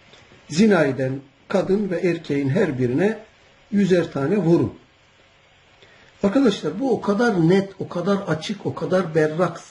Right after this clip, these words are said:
berrak ve sarih bir ifadedir ki bu ifadenin şöyle de anlaşılabilir şeklinde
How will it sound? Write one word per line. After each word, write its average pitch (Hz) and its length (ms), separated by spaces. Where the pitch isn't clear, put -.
berrak 165 500
ve 143 80
sarih 165 480
bir 160 180
ifadedir 147 560
ki - 260
bu 190 280
ifadenin 220 840
şöyle 277 540
de 226 60
anlaşılabilir 196 1040
şeklinde 143 960